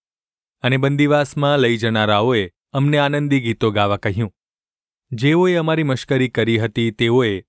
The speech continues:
અમને ખુશ કરવા જણાવ્યું કે સિયોનના ગીતોમાંનું કોઈ એક ગીત ગાઓ. પણ આ વિદેશી ભૂમિ પર અમે યહોવાના ગીતો કેવી રીતે ગાઈ શકીએ? હે યરૂશાલેમ, જો હું તને ભૂલી જાઉં, તો મારો જમણો હાથ પોતાનું કર્તવ્ય વિસરી જાય.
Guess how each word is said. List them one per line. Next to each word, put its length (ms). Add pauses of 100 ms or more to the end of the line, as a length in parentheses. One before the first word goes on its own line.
(100)
અમને 240
ખુશ 280
કરવા 280
જણાવ્યું 480 (460)
કે 100
સિયોનના 560
ગીતોમાંનું 680
કોઈ 380
એક 180
ગીત 360
ગાઓ. 220 (680)
પણ 120
આ 40
વિદેશી 460
ભૂમિ 320
પર 440
અમે 220
યહોવાના 440
ગીતો 380
કેવી 280
રીતે 220
ગાઈ 200
શકીએ? 400 (760)
હે 140
યરૂશાલેમ, 640
જો 180
હું 140
તને 180
ભૂલી 300
જાઉં, 360 (300)
તો 100
મારો 260
જમણો 340
હાથ 220
પોતાનું 420
કર્તવ્ય 540
વિસરી 380
જાય. 220